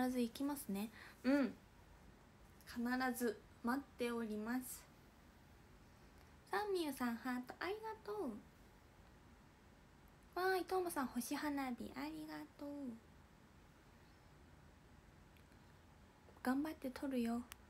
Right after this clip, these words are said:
<laughs> 頑張って。怖いすぎる。<laughs> 頑張っ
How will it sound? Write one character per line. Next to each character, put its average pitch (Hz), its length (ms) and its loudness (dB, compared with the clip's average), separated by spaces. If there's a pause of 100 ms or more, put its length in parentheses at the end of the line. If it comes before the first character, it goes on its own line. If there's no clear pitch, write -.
(420)
<laughs> 415 1300 0
頑 311 300 0
張 330 100 0
っ 320 40 -6
て。 285 440 -2 (3250)
怖 254 280 0
い 262 80 -4
す 262 160 -2
ぎ 254 120 4
る。 - 140 -2 (360)
<laughs> - 1600 -12
頑 254 240 2
張 302 80 -2
っ 302 40 -4